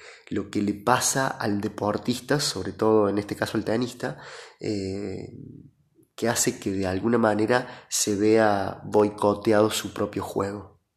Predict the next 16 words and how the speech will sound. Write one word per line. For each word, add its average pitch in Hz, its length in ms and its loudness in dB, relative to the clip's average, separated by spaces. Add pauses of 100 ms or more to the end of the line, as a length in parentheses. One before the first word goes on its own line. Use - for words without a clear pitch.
(600)
Dice 113 320 0
que 101 220 0
todos 110 220 6
los 107 100 2
seres 110 180 0
humanos 113 400 2
tenemos 107 400 0 (240)
un 104 440 -6
yo 113 200 4
número 113 340 4
uno 127 380 4
y 107 100 -2
un 104 180 -2
yo 107 140 2
número 104 340 0
dos. - 580 -8